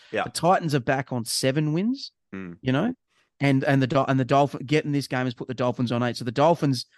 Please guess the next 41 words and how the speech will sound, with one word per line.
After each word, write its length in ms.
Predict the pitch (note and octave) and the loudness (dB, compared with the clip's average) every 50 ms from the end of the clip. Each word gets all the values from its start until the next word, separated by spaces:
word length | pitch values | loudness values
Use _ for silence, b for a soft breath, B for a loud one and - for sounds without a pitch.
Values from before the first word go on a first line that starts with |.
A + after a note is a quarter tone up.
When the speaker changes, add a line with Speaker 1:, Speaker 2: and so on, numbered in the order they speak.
| b b b _ _ _ _ _ _ _ _ _ _ _ | b b b _ _ _ _ _ _ _ _ _ _ _
Speaker 2:
once 320 | D3 D#3+ F#3 G3+ - - | 2 4 4 4 2 2
we 120 | F#3+ F#3+ F3+ | 2 2 4
all 140 | F#3 F#3 E3+ | 4 4 2
have 120 | F3 E3+ | 2 2
our 120 | E3+ F3 D#3+ | 2 2 2
buys 340 | C#3+ D3 C#3+ C#3 C#3 C3+ | 2 2 2 2 2 0
and 100 | C3+ C3+ | -2 -4
everything 240 | C3+ B2+ C3+ B2+ C3 | -4 -4 -2 -4 -4
shakes 380 | B2+ - - B2+ B2 A#2 - - | -4 -4 -2 -4 -4 -4 -4 -4
out 240 | A#2+ A#2 A#2 A#2 - | -4 -2 -2 -2 -2
and 240 | A#2+ A#2 A2+ A2+ - | -2 -2 0 -2 -2
all 140 | - B2 A#2 | -4 -4 -4
that 160 | A#2 A#2 - | -4 -6 -6
sort 160 | - A#2+ A2+ | -8 -8 -8
of 60 | A2+ | -8
stuff, 200 | - - A2+ A#2 B B B B B B _ | -6 -6 -8 -8 B B B B B B _
the, 360 | - C#3+ C3+ C3+ C3+ C3 B2+ - - _ _ _ _ _ _ _ _ _ _ _ _ _ _ | 2 2 4 4 4 2 0 -2 -6 _ _ _ _ _ _ _ _ _ _ _ _ _ _
the 80 | - B2+ | -4 -2
Dolphins 440 | G#2+ - D3+ E3 E3+ E3 D#3 C3+ C3+ | 2 4 4 4 4 4 2 2 2
are 80 | C3 | 0
a 60 | A#2+ | 0
win 200 | A#2 B2 C#3+ D3+ | 2 0 0 2
out 160 | D3+ D3+ D3 D3 | 2 2 0 0
of 40 | |
the 120 | C3+ C3 B2+ | -2 -2 -2
eight 200 | C3+ F#3 A#3 - _ | -2 -4 -6 -8 _
and 160 | - C3+ C3 B2 | -4 -4 -2 -2
the 60 | A#2+ | -4
Titans 320 | - - C3 B2+ - A#2+ | -4 -4 -4 -4 -4 -6
are 40 | A#2 | -8
two 260 | A2 - - B2 A#2 | -8 -4 -2 -2 -2
wins 240 | G#2+ A#2 A2 G#2 - | 0 -2 -4 -4 -6
back. 320 | - - - - - - _ b b b b | -8 -12 -12 -12 -16 -20 _ b b b b
Speaker 1:
Yeah. 180 | C3+ B2 A#2+ - | -4 -2 0 0
Speaker 2:
And 100 | C3 D3 | 2 2
that's 140 | D3+ - - | 0 0 0
just 220 | F3+ E3 - - | -2 -2 0 0
a 40 | D3+ | 0
lot 340 | C3+ B2+ C3 C3+ C3+ - _ | 2 2 2 0 0 -2 _
for 120 | - C#3 | -4 -4
them 440 | A#2+ A#2+ B2 B2 B2 A#2+ A#2 A#2 | -2 0 0 0 0 0 -2 -2